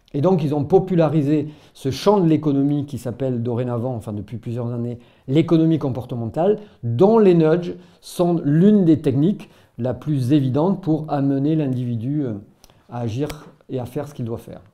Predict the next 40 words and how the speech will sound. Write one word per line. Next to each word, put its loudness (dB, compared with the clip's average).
L'autre 0
monsieur, -2
c'est -6
Kastenstein. -4
Voilà, -14
je -14
passe -10
vite. -4
Mais 2
le 6
principe, 0
dans -2
la 0
méthode 2
que -4
j'ai -2
créée, -2
euh, -2
qui -14
s'appelle -4
Nudge 2
Creator, -2
euh, -12
qui -8
est, -10
qui -12
est, -12
Nudge -8
Creator, -6
euh, -8
qui -12
est, -14
qui -12
est -8
ici, -6
là, -8
c'est, -14
c'est -14
pour, -16
euh, -14